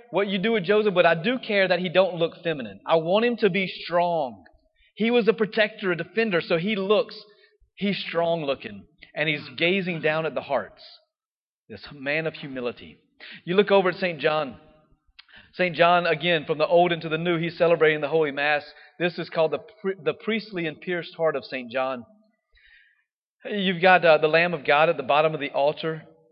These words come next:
You have the fleur-de-lis for Our Lady, and then the Trinity with those three, the three circles on the bottom of the altar. You move up onto the, to the altar, and you'll see the, uh,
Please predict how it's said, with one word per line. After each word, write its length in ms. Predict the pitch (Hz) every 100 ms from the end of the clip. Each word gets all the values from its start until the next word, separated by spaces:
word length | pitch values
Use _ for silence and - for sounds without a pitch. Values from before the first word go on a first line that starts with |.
| _ _ _ _ _ _ -
You 160 | 160
have 100 | 160
the 80 | 151
fleur-de-lis 520 | - 170 160 160 170
for 100 | 170
Our 100 | 143
Lady, 340 | 143 151 160 156
and 100 | 143
then 100 | 127
the 120 | 120 - -
Trinity 460 | 180 175 165 165
with 120 | 147 139
those 160 | 143
three, 260 | - 151 139 - -
the 100 | 131
three 240 | 147 147
circles 480 | - 151 151 143 127
on 80 | 123
the 80 | 120
bottom 300 | 131 135 131
of 80 |
the 100 | 117
altar. 360 | 120 123 123 110 _ _ _ _ - - - _
You 120 | 160
move 200 | 165 190
up 180 | 180 180
onto 260 | 185 175 180
the, 120 | 156 - - -
to 80 |
the 160 | 156 143
altar, 420 | 147 165 170 165
and 120 | 156
you'll 100 | 156
see 280 | 147 - 165
the, 240 | 139 139
uh, 120 | 131